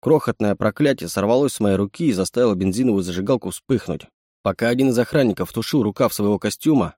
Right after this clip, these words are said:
а второй отчаянно матерился и закрывал руками обожжённое лицо, я рванул вперёд.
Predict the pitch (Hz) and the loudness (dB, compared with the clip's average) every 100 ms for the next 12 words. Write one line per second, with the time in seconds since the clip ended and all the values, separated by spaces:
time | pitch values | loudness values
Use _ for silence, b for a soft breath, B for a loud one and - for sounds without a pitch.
0 | _ 101 - 143 165 - 101 - 127 98 | _ -6 0 2 2 0 -4 0 2 2
1 | 98 135 143 110 95 - 98 104 131 127 | 2 2 2 0 -4 -4 -4 -2 2 2
2 | 107 117 110 92 92 104 117 92 87 - | 2 2 2 2 -2 0 0 0 -2 -2
3 | 165 151 _ _ _ _ 90 95 139 95 | 0 0 _ _ _ _ -2 2 4 2
4 | 95 101 - 107 95 78 | 2 -2 -2 -2 0 -4